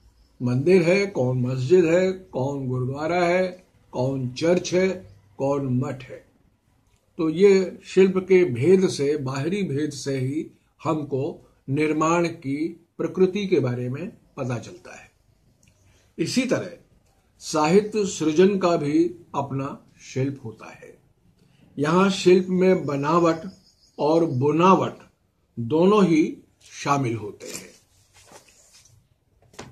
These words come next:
कविता का अपना शिल्प है, कहानी का अपना,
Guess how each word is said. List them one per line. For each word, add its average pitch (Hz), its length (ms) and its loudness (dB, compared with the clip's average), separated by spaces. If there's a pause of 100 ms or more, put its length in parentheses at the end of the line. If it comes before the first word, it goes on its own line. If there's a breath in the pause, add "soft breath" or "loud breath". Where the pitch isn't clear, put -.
(640)
कविता 180 420 2
का 202 580 -2 (160)
अपना 147 340 -4
शिल्प 170 420 0
है, 170 440 0 (140)
कहानी 147 460 -2
का 151 580 -4 (360)
अपना, - 420 -12